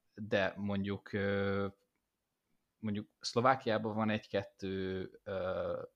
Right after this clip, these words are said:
Lengyelország déli részén, meg amúgy Németország, meg Ausztriában is van. És hogyha, ha gyerekként szüleid elvisznek téged valami hasonló, ilyen kis csúcsos kastélyba,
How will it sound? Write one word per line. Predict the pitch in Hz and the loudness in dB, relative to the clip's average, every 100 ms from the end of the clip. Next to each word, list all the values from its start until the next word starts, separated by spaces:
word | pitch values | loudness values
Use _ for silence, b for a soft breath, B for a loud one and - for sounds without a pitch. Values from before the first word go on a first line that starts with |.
| _ - | _ -6
Lengyelország | 110 104 98 92 92 - 92 95 | 0 0 0 -2 -2 -4 -6 -6
déli | 95 92 | -6 -4
részén, | 92 92 - | -4 -4 -4
meg | 90 90 | -4 -6
amúgy | 90 90 92 | -6 -6 -6
Németország, | 95 90 87 92 90 - 92 90 | -6 -6 -6 -4 -4 -2 -4 -4
meg | 90 | -6
Ausztriában | 95 92 - 104 90 90 98 | -4 -4 -6 -6 -6 -6 -8
is | 98 | -8
van. | - 104 110 - b b b b b b _ | -8 -6 -6 -8 b b b b b b _
És | - 95 - | -6 -4 0
hogyha, | 104 - 101 101 98 - - _ _ _ _ _ _ | -2 0 4 6 6 4 -4 _ _ _ _ _ _
ha | - 113 - | 2 2 2
gyerekként | 104 120 131 - 98 | 4 6 6 2 -2
szüleid | - 113 104 98 | -2 0 2 4
elvisznek | 101 107 104 - 95 | 4 4 2 -2 -4
téged | 98 98 92 | -2 0 0
valami | 95 92 92 92 | -2 -4 -4 -4
hasonló, | 110 104 131 110 | -4 -2 0 0
ilyen | 98 95 | 0 -4
kis | - | -6
csúcsos | - 107 - 101 | -8 -6 -4 -4
kastélyba, | - 85 - 90 87 95 - | -4 -4 -4 -6 -4 -4 -4